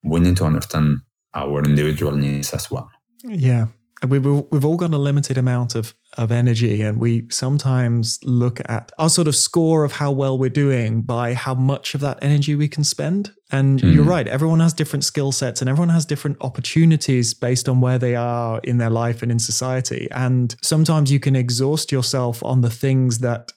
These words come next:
Speaker 2: you find difficult, like, you know, public speaking when you're a shy person,
Speaker 1: Mm.
Speaker 2: when actually, because of your position in life, you have things that would make a big difference, but actually cost you not much energy because it plays to a talent or it plays to a situation you're in.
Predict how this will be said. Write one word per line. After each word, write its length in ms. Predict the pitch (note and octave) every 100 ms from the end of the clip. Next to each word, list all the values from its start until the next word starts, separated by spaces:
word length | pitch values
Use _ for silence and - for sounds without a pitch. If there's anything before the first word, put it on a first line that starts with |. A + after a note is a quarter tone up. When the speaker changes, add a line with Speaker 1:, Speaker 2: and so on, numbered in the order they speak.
| -
Speaker 2:
you 240 | C#3+ D3 D3
find 300 | D#3 C3+ C3
difficult, 580 | B2+ C#3+ E3+ G#3+ - -
like, 300 | B2 A#2 C#3
you 80 |
know, 200 | B2 B2+
public 340 | C3 D#3 D3 D3
speaking 380 | - C#3 D3+ D3
when 120 | C#3+
you're 120 | C3+
a 40 |
shy 240 | C3 C3 C3+
person, 580 | C3 C3 C#3+ D#3+ E3 E3+
Speaker 1:
Mm. 200 | E3 D3+
Speaker 2:
when 420 | D3+ D3+ D3+ D3+ - D#3
actually, 500 | E3+ - D#3+ D3 C3+
because 340 | C3 - D3+
of 80 | D3
your 120 | C#3
position 500 | C3+ B2 C#3 C#3+ C#3+
in 100 | C3+
life, 520 | B2+ C#3 C3+ A#2 - -
you 300 | C#3 D#3 D3
have 460 | C3 C#3+ C3+ B2 -
things 280 | - D#3+ D3
that 80 | D3
would 140 | C3+
make 240 | C3+ C3+ -
a 40 |
big 400 | A2+ F3 C#3+ A#2+
difference, 440 | - - D#3 A#2+ -
but 120 | C3+
actually 260 | - -
cost 340 | D3 E3 - -
you 80 | C#3+
not 220 | C#3 -
much 220 | C3 -
energy 380 | C#3 D3 B2 A2+
because 320 | A#2 A#2+ A#2+
it 140 | A#2
plays 300 | - C3 C3 A#2+
to 120 | A#2
a 60 |
talent 520 | A#2 D#3+ D3 C#3 B2+ -
or 60 |
it 120 | -
plays 300 | - C3 B2+
to 340 | - - B2+ A#2+
a 60 | -
situation 640 | - C#3 - C3+ C3+ C3+ B2+
you're 220 | A#2+ C3
in. 260 | B2+ A2+